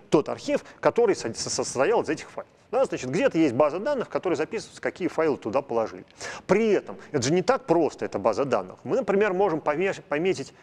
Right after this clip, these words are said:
некоторые файлы как конфигурационные. Что это значит? Это значит, что, например, при обновлении пакета новый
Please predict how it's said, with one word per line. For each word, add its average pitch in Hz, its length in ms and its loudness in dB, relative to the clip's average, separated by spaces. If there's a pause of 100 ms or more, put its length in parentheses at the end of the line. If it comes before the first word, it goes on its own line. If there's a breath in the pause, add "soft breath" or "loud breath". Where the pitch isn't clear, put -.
(160 loud breath)
некоторые 156 320 0
файлы 233 220 2
как - 260 -4
конфигурационные. 156 1000 -2 (340 loud breath)
Что - 180 0
это 143 200 0
значит? 110 400 -6 (880 loud breath)
Это 170 240 2
значит, 185 320 0
что, 160 100 -6
например, 175 300 0
при 165 180 0
обновлении 180 760 2
пакета 139 600 -2 (1400)
новый 143 580 2